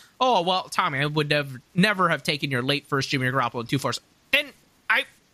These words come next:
then tell me that. I would have given you more than that or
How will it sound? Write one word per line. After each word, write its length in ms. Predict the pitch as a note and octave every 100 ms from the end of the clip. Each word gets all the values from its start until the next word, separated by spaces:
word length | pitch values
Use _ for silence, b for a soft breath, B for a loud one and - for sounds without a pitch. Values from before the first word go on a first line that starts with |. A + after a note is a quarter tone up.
| -
then 140 | B3
tell 220 | B3+ E4+ B4+
me 80 | F#4+
that. 180 | C#3+ A#2+ G3+
I 80 |
would 120 | D#4 F4+
have 100 | A3+
given 260 | F#4 B4+
you 100 | G#4+
more 200 | C4 G#3+
than 160 | E3+ D#3+
that 180 | D#3+ D#3+
or 180 | F3+